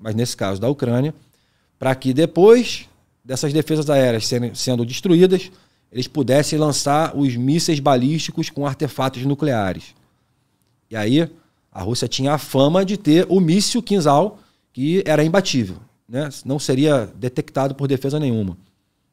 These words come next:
Fizeram o teste. Os, a defesa aérea ucraniana, utilizando armamento americano,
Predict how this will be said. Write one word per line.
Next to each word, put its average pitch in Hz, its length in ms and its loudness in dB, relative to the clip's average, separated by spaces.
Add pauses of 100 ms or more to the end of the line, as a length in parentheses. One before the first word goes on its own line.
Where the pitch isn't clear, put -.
(320)
Fizeram 131 360 2
o 139 40 -4
teste. 120 480 -2 (800)
Os, 104 760 -6 (240)
a 107 100 -4
defesa 120 400 0
aérea 123 260 4
ucraniana, 123 600 2
utilizando 120 800 0 (880)
armamento 113 400 -2
americano, 135 580 2